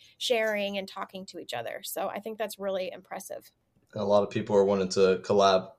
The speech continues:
Speaker 2: with other people and get them together just to make something that, and a
Speaker 1: Mm-hmm.
Speaker 2: lot of the times the audience loves it and that's what they want.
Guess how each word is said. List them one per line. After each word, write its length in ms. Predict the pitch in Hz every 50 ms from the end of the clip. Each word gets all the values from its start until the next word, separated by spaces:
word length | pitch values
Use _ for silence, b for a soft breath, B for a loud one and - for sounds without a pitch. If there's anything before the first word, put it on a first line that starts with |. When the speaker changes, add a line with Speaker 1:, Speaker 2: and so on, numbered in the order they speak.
| _ _
Speaker 2:
with 140 | _ 104 95
other 200 | 101 98 95 92
people 540 | 87 - 98 92 92 - 92 90 87 90 _ _ _ _ _
and 160 | 95 92 92
get 120 | 95 92 92
them 120 | 92 92
together 480 | 90 87 90 90 87 87 87 87 - _ _ _
just 220 | - - 90 -
to 60 | - 92
make 180 | 92 90 90 -
something 320 | - 95 92 92 92 92
that, 200 | 90 87 87 85 - - 98
and 140 | 98 92 90 - _ _ _ _ _ _ - 220 214
a 80 | 107 107
Speaker 1:
Mm-hmm. 0 |
Speaker 2:
lot 220 | 104 104 107 110 110
of 80 | 107
the 60 | 101 -
times 300 | 107 107 104 98 98 -
the 80 | 101
audience 400 | 98 98 98 92 95 95 - -
loves 280 | 104 104 101 95 95 95
it 160 | - - -
and 80 | 92 92
that's 200 | 90 90 - -
what 100 | 95 90
they 100 | 85 90
want. 280 | 92 95 95 92 92